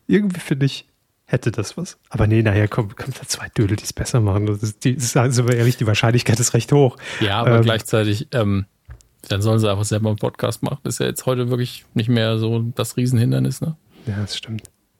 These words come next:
Speaker 1: Übrigens hier Doktor Knecke, was war da denn los? Platz achtundvierzig, letzter im Quotentipp, acht Komma vier Prozent. Doktor Knecke, was war
Speaker 2: Acht Komma vier. War das ein
Speaker 1: acht Komma vier?
Speaker 2: Tippfehler? Vielleicht achtzehn tippen wollen, dann wäre das richtig gut.
Speaker 1: Da wäre richtig gut.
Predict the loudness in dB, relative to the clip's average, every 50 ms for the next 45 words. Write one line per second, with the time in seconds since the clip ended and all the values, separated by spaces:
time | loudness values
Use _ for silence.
0 | _ _ 2 4 4 4 4 4 2 0 2 2 0 0 0 0 0 0 0 2
1 | 2 0 2 2 2 0 0 0 0 0 2 2 2 2 2 2 2 0 -2 -2
2 | 0 0 -2 0 0 -4 -4 -4 -2 -2 -2 0 2 2 2 2 0 0 -2 0
3 | 2 2 2 2 0 0 0 0 -2 -2 -4 -2 2 4 4 4 2 0 -2 -2
4 | -2 0 -2 -2 -2 -2 -4 -2 -2 -2 -2 -2 -4 -2 2 2 2 2 0 -4
5 | -6 -6 -2 -2 -2 0 0 -2 -4 -2 0 -2 0 2 2 2 4 2 2 2
6 | 2 2 2 2 2 2 0 -2 -2 -4 -4 -8 -10 -14 -6 -2 0 2 2 2
7 | 2 2 2 2 2 2 2 2 2 4 4 4 2 2 0 0 0 0 -2 -2
8 | -4 -4 -4 -4 -6 -2 0 0 2 2 0 0 0 0 0 0 0 0 0 2
9 | 2 2 2 2 2 0 -2 -2 -4 -2 0 2 2 2 0 -2 _ _ _ _
10 | _ _ _ -2 -2 -2 0 2 2 2 2 0 -2 -4 -6 -8 -6 -4 -4 -4
11 | -2 -4 -6 -6 -6 -8 -10 -10 -10 -12